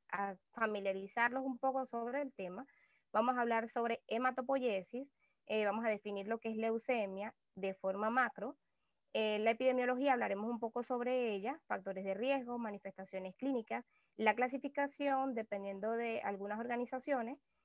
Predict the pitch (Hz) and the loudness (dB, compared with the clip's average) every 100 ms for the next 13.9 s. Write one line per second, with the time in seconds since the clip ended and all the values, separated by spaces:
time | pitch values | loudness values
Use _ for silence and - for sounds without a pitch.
0 | _ - 254 262 254 254 262 262 247 220 | _ 2 6 6 4 2 0 0 2 2
1 | 214 233 277 269 226 240 233 - 196 190 | 2 2 2 0 -4 -4 -4 0 -2 0
2 | 226 226 240 240 233 220 226 233 233 220 | -2 0 0 0 -2 0 -2 -2 -4 -4
3 | 214 233 233 226 220 220 220 233 226 202 | -2 -2 -2 -2 -4 -2 -2 -4 -2 -2
4 | 196 202 196 208 240 220 208 208 233 214 | -2 -6 -4 -2 -2 -2 -4 -4 -4 -4
5 | 202 226 - 214 240 262 233 233 247 214 | -4 -6 -2 -2 0 0 -2 -2 -4 -4
6 | 196 196 226 277 _ _ _ 226 254 269 | -2 0 -2 -2 _ _ _ 0 4 4
7 | 277 247 247 233 226 214 208 202 - 196 | 4 4 2 2 2 0 -2 -6 -8 -8
8 | 202 196 214 - _ - 254 220 226 220 | -6 -6 -8 -14 _ 2 2 2 0 0
9 | 220 196 190 208 214 220 233 233 247 220 | 0 -2 -6 -4 0 0 0 -2 -4 -4
10 | 285 _ _ _ 247 262 277 277 285 294 | -10 _ _ _ 2 4 6 6 4 4
11 | 254 226 247 208 190 190 233 247 254 262 | 2 2 -2 -2 0 0 0 0 -4 -2
12 | 277 285 262 220 247 277 214 190 190 202 | -2 -2 -4 -6 -4 -2 -2 -4 -4 -4
13 | 226 233 226 214 214 - 226 226 226 | -4 -4 -6 -4 -4 -4 -4 -4 -8